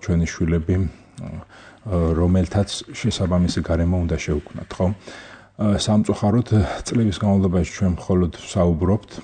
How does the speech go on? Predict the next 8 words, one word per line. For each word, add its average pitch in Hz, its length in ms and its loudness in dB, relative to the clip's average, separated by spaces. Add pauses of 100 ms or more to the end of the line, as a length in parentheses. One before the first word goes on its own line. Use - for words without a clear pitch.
მხოლოდ 90 280 2 (100)
გულის 85 260 2
შევტკივათ 90 480 0
და 87 80 0
გულის 85 280 -2 (100)
ტკივილს 82 320 -4
გამოვხატავთ, 92 640 -2 (400)
მაგრამ 98 220 0